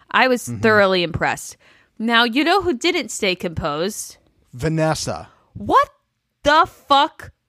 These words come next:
Speaker 1: was that? Okay, listen. I, I'm gonna, I'm gonna go off
Speaker 2: I'm
Speaker 1: a
Speaker 2: calling
Speaker 1: little
Speaker 2: bullshit.
Speaker 1: bit.
Speaker 2: I'm sorry.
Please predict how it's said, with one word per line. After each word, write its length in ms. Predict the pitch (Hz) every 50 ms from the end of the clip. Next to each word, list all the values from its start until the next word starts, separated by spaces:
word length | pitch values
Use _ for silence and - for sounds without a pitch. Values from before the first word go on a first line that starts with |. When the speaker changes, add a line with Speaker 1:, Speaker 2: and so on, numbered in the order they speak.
| _
Speaker 1:
was 440 | 202 180 208 226 247 247 233 202 180
that? 500 | 175 202 156 143 135 123 - _ - - _ _ _ - _ _ _ _ 233
Okay, 540 | 277 302 285 277 - 240 185 160 147 - _ _ _ _ -
listen. 480 | 220 240 214 - - 180 160 170 180 _ _ _ _ -
I, 180 | 233 294 302 - -
I'm 200 | 247 285 294 330
gonna, 240 | 359 349 320 277 - -
I'm 120 | 233 269
gonna 200 | 320 392 427 330
go 480 | 233 254 247 233 233 233 233 220 - _ _ -
off 260 | 202 202 202 202 196
Speaker 2:
I'm 100 | 156 165
Speaker 1:
a 20 |
Speaker 2:
calling 220 | - - 175 165 156
Speaker 1:
little 200 | - 190 175 143
Speaker 2:
bullshit. 280 | 143 151 - - 131 117
Speaker 1:
bit. 40 | 117
Speaker 2:
I'm 140 | 127 131 127
sorry. 420 | - - 139 123 120 113 107 -